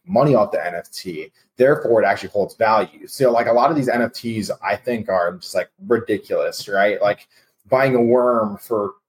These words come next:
three million dollars because there's hype around it. I mean, I guess supply and demand kind of thing. But it's like,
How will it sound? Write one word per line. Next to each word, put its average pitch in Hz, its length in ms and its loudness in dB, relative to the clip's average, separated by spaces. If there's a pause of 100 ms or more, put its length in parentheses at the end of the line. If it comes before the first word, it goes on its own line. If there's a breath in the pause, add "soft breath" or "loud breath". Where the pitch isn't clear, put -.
three 131 280 0
million 127 360 2
dollars 113 420 2
because 101 180 -10
there's 95 180 -6
hype 123 320 -2
around 101 260 -2
it. 82 40 -4
I 92 80 -6
mean, 104 160 -4
I 95 60 -4
guess 117 200 -6
supply - 360 -4
and 101 100 -4
demand 90 400 -8
kind 120 160 -4
of 123 100 -4
thing. 135 380 0 (380)
But 117 120 2
it's 113 140 -4
like, 110 200 0